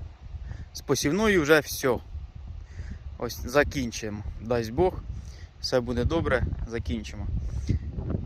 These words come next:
Потім вже коткування буде завтра. М, можливо, побачимо, як там буде з погодою. Завтра повинні закоткувати. Що ж, друзі, ми працюємо далі. Зараз Серега стає на загрузочку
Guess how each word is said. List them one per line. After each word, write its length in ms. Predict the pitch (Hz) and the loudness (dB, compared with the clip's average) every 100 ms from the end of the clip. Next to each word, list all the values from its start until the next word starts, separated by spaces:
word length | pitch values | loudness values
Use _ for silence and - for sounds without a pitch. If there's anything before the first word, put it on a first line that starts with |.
| - | 2
Потім 260 | 135 127 | 2 2
вже 120 | 123 127 | 0 0
коткування 640 | 135 - - 147 131 127 | -2 0 4 6 6 4
буде 280 | 117 120 123 | -2 -2 2
завтра. 500 | 131 180 180 - 127 - - - - - - - - - - - - - - - - - - - | 8 8 8 2 -2 -4 -4 -4 -4 -6 -6 0 2 4 2 0 -4 -6 -4 -4 -6 -8 -8 -6
М, 240 | 127 120 113 - - - - - - - - - | -4 -4 -6 -4 -2 0 -2 -6 -6 -6 -4 -2
можливо, 440 | 131 160 135 113 - | 0 2 2 0 -4
побачимо, 440 | 123 123 120 - 120 | 0 4 4 2 -2
як 80 | |
там 120 | - 120 | -2 -2
буде 140 | 117 | -2
з 60 | - | -4
погодою. 460 | 117 135 135 117 | -2 0 2 2
Завтра 260 | 117 120 120 | 2 2 0
повинні 300 | 101 113 117 | -2 -4 -4
закоткувати. 680 | 107 113 - 117 107 95 - - - - - - - - - - - - - - - - - - - | -6 -8 -8 -2 -2 -2 -6 -10 -10 -10 -14 -14 -12 -10 -12 -10 -10 -10 -14 -14 -16 -18 -18 -16 -12
Що 200 | - 170 | 0 2
ж, 60 | 147 | 2
друзі, 360 | 151 143 127 107 - - | 2 2 2 -2 -8 -6
ми 160 | 131 139 | 0 2
працюємо 540 | 156 147 151 151 143 | 2 0 0 0 4
далі. 260 | 147 165 139 | 6 8 6
Зараз 340 | 123 127 120 | 4 4 4
Серега 300 | 135 131 127 | 2 4 4
стає 420 | 120 131 131 127 - - | 2 0 4 4 2 -4
на 100 | 123 | -2
загрузочку 680 | 117 123 139 156 143 - 127 | 0 0 -2 -2 -4 -6 -8